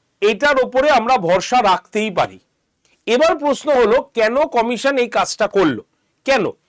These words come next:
দেখো সেইটা নিয়ে তো হয়তো কমিশন তো পরিষ্কার বলবে না। আমরা যদি চিন্তা করি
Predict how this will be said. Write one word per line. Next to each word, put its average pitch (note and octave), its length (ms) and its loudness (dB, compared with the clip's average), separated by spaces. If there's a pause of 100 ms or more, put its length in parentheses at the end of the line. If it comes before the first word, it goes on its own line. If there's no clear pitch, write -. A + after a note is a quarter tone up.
(380)
দেখো B3+ 180 0
সেইটা A3+ 440 0
নিয়ে C#4 200 -2
তো C#4+ 140 0
হয়তো C4 260 0 (480)
কমিশন A#3 480 -2
তো B3+ 120 0
পরিষ্কার A3+ 520 -2
বলবে C4+ 300 0
না। E3 160 -4 (540)
আমরা A#3 360 0
যদি C#4+ 260 -2
চিন্তা A#3+ 440 -2
করি A#3 420 -2